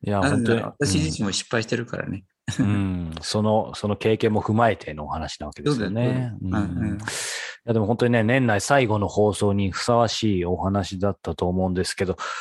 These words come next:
Speaker 1: まあ、でもなんか先生にも教えていただいて、少し、もちろん日の、日々改めなきゃいけないんですけど、その気づかずに人を傷つけてしまっ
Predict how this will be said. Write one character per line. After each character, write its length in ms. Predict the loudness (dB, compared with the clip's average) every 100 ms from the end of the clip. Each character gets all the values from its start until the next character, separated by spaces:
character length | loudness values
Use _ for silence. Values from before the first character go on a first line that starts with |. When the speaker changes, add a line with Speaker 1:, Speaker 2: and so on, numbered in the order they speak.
| -10 -14 -18 _ 2
Speaker 1:
ま 380 | 6 6 6
あ、 40 | 6
で 80 | 4
も 180 | 2 2
な 120 | 0
ん 20 |
か 60 | 2
先 160 | 2
生 80 | 4
に 100 | 4
も 120 | 2
教 140 | 2 2
え 20 |
て 80 | 2
い 40 |
た 120 | 2 6
だ 100 | 4
い 100 | 4
て、 240 | 2 2
少 260 | 0 2 2
し、 300 | 2 -2 0
も 120 | 0
ち 60 | 2
ろ 80 | 2
ん 20 |
日 140 | 2
の、 120 | 2 2
日 180 | 2
々 400 | 4 4 6 6
改 140 | 6 4
め 100 | 4
な 100 | 4
き 120 | 4
ゃ 40 |
い 80 | 2
け 160 | 2 4
な 120 | 4
い 80 | 2
ん 100 | 0
で 100 | -2
す 140 | -4
け 120 | -2
ど、 140 | 0 -2
そ 120 | -2
の 120 | -6
気 180 | -2 0
づ 140 | 2
か 140 | 4 4
ず 140 | 4
に 100 | 0
人 240 | 0 2 2
を 60 |
傷 280 | 4 2 0
つ 60 | 0
け 140 | -2
て 100 | 0
し 160 | -2 2
ま 120 |
っ 100 | 2